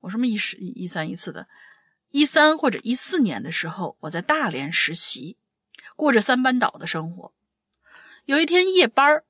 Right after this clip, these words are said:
早上八点钟我们下班了，一觉睡到了中午，然后就准备下午出去转转，晒晒太阳。那时候我是在大连的开发区，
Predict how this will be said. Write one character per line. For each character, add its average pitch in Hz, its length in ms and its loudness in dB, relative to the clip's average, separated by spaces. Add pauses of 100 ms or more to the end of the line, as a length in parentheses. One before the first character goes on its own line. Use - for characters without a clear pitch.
(120)
早 - 240 2
上 202 240 -4
八 311 240 4
点 277 180 -2
钟 170 200 -8
我 - 100 -14
们 - 100 -16
下 185 200 -2
班 240 280 4
了， - 140 -6 (600)
一 226 240 0
觉 226 240 4
睡 185 120 -4
到 175 120 -2
了 131 100 -10
中 240 240 -2
午， - 360 -14
然 - 140 -6
后 185 80 -4
就 185 80 0
准 - 160 -6
备 - 120 -12
下 208 240 2
午 - 40 -12
出 - 140 -14
去 214 80 -10
转 269 260 4
转， - 200 -6 (120)
晒 - 140 -8
晒 - 100 -10
太 302 200 -4
阳。 - 180 -6 (1200)
那 339 180 4
时 302 100 6
候 330 180 8
我 185 240 0
是 214 440 0
在 220 160 2
大 269 260 4
连 170 140 -2
的 208 80 -6
开 262 120 -6
发 277 140 2
区， 302 300 -4